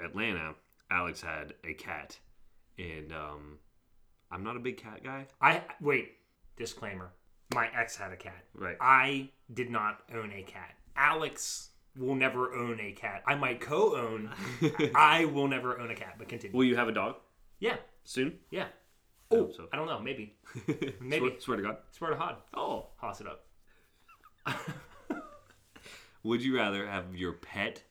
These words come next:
Speaker 1: have a lifespan as long as a human, or they'd live as long as a normal animal of their species, but they can talk?
Speaker 2: The talking.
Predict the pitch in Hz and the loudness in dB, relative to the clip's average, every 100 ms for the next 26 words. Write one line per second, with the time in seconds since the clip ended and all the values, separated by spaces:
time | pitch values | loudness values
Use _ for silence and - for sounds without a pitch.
0 | - 104 90 82 82 92 95 - 95 90 | -8 -4 -4 -4 -4 -4 -4 -6 -4 -4
1 | 90 92 82 78 90 95 104 117 127 101 | -8 -10 -10 -8 -4 -2 -2 -6 -8 -8
2 | 95 87 113 98 78 76 78 _ _ _ | -8 -8 -8 -6 -8 -12 -18 _ _ _
3 | - 160 151 101 87 85 _ _ - 90 | 0 4 6 6 2 -4 _ _ -2 -2
4 | 92 110 127 123 104 107 113 110 95 98 | 2 4 4 2 0 2 2 2 0 -2
5 | 104 117 101 87 87 87 85 85 82 87 | -2 -2 -2 -4 -6 -6 -6 -6 -6 -8
6 | - 95 85 85 78 - - 101 92 82 | -8 -10 -10 -14 -16 -20 -12 -8 -6 -8
7 | - 76 76 - - - _ _ _ _ | -10 -14 -14 -16 -20 -20 _ _ _ _
8 | _ _ _ _ _ _ 117 123 107 95 | _ _ _ _ _ _ -8 -2 -2 -4
9 | 95 | -10